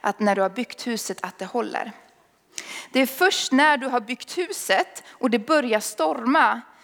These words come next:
som du ser skillnaden på om du har byggt ditt hus på en sandig strand eller om du har byggt ditt hus på en klippa. Innan du har byggt kommer du inte veta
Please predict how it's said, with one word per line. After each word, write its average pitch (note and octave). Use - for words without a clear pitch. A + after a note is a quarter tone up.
som C4
du C4
ser B3+
skillnaden C4+
på F#3+
om A#3
du A#3
har A3+
byggt C4+
ditt -
hus B3
på -
en A3+
sandig G#3+
strand G3+
eller A#3+
om A#3
du A3+
har G3+
byggt C#4+
ditt -
hus G3+
på -
en F3+
klippa. -
Innan C#4+
du G#4
har -
byggt G3
kommer A3+
du B3
inte A3+
veta G3+